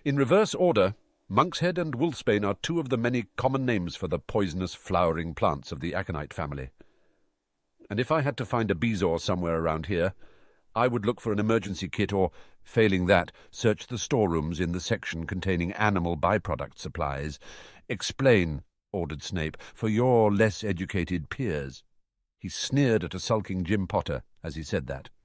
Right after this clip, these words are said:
"Well, a bezoar is a small stone formed of undigested plant matter and harvested from the stomach of a goat.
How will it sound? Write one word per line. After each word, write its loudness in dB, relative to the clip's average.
"Well, 6
a -2
bezoar 6
is -4
a -4
small 4
stone 4
formed 4
of 4
undigested 4
plant 2
matter 0
and 2
harvested 2
from 0
the 2
stomach 2
of -2
a -2
goat. -2